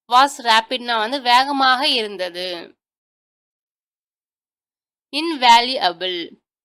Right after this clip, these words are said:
மிக மிக பயனுள்ள, பயன் மதிப்பு மிக்க அப்படின்னு அர்த்தம் தருது.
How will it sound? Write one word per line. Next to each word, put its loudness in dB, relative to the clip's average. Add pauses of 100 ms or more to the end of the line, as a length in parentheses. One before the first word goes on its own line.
(140)
மிக -2
மிக -4 (200)
பயனுள்ள, 0 (180)
பயன் 0 (220)
மதிப்பு -8 (220)
மிக்க -14 (120)
அப்படின்னு -4
அர்த்தம் -16
தருது. -6